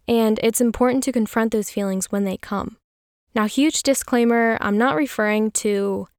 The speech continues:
diagnosed anxiety or anything that's ongoing or serious, because frankly, I don't know how to address that accurately.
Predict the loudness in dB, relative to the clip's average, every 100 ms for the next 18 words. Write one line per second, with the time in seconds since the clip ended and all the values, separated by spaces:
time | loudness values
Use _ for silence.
0 | _ _ _ 0 2 4 4 2 2 0
1 | 0 0 0 0 0 0 0 0 -2 -2
2 | -4 -6 -4 -2 -2 -2 -2 -4 -4 -2
3 | 0 0 0 -2 -6 _ _ _ -4 0
4 | 0 2 2 4 2 2 2 2 2 2
5 | 0 -2 -4 -4 -4 -4 -2 -4 -4 -2
6 | 0 0 -2 -6 -10 -4 0 0 0 -2